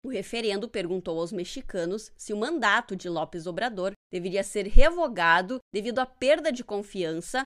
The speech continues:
ou se ele deveria concluir o mandato, que termina em setembro de dois mil e vinte e quatro.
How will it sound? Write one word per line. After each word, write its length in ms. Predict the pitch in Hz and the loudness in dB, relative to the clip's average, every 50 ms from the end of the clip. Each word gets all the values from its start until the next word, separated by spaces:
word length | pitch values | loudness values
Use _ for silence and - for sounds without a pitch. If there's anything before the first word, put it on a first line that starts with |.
| _ _ - | _ _ -10
ou 160 | - 233 262 | -8 -8 -6
se 160 | - - - | -6 -6 -4
ele 200 | 254 247 233 233 | -4 -4 -4 -4
deveria 680 | 202 208 311 381 359 359 339 294 226 220 240 254 254 | -4 -4 -4 -4 -4 -4 -4 -4 -4 -4 -2 -4 -4
concluir 760 | 254 - - 277 349 - - 381 302 262 226 208 220 311 285 | -4 -2 -2 -2 -2 -2 -4 -6 -6 -6 -6 -6 -6 -6 -6
o 40 | 240 | -4
mandato, 680 | 190 185 220 262 233 185 160 151 156 - - - 240 233 _ _ _ - | -6 -6 -6 -6 -2 0 2 2 2 0 -2 -8 -12 -12 _ _ _ -16
que 80 | - | -10
termina 340 | 190 - 240 226 233 262 277 | -4 -2 -2 -2 0 -2 -2
em 60 | 302 | -2
setembro 680 | 277 - - 269 254 - - - 240 285 320 320 330 311 | -4 -4 -4 -4 -6 -6 -4 -4 -4 -4 -4 -4 -4 -6
de 140 | 247 262 | -6 -6
dois 300 | 233 220 240 233 240 214 | -4 -2 -2 -2 -2 -4
mil 200 | 226 226 269 294 | -4 -4 -4 -4
e 80 | 320 294 | -4 -4
vinte 300 | 269 226 220 214 - - | -4 -6 -8 -8 -8 -10
e 40 | 185 | -14
quatro. 600 | - - - 165 160 143 - - - - 165 165 | -12 -6 -4 -2 -2 -2 -4 -8 -12 -10 -10 -10